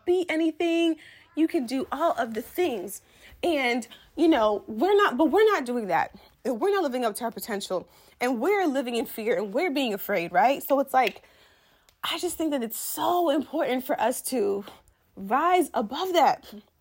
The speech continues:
like, rise above that fear and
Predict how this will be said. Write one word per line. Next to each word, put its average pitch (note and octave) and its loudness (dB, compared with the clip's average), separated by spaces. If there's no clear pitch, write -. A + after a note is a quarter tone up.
like, F#3+ 0
rise B3 2
above C4+ 2
that G#3+ 0
fear F#3+ -2
and B3 -2